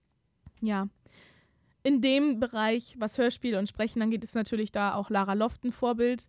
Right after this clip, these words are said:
Aber auch da muss ich halt sagen, sie ist einfach so eine andere Liga sozusagen. Also sie hat's ja gelernt, sie ist ja gelernte Musical-Darstellerin und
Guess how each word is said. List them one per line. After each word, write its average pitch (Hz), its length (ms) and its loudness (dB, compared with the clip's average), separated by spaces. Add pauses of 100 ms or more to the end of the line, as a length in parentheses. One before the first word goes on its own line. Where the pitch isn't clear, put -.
(1040)
Aber 233 240 2
auch 277 100 -4
da 220 360 0 (120)
muss 226 240 -2
ich - 100 -10
halt 208 120 -2
sagen, 220 480 -2 (1300)
sie 277 140 0
ist 285 100 -2
einfach 269 280 4
so 247 1200 2
eine 233 220 0
andere 226 960 0 (180)
Liga 269 500 4
sozusagen. 190 960 -2 (180)
Also 208 400 0
sie 208 120 0
hat's 240 220 0
ja 208 100 0
gelernt, 277 500 2
sie 214 100 -8
ist - 120 -6
ja 226 60 -4
gelernte 220 360 -2
Musical-Darstellerin 233 1160 -2
und 214 480 -2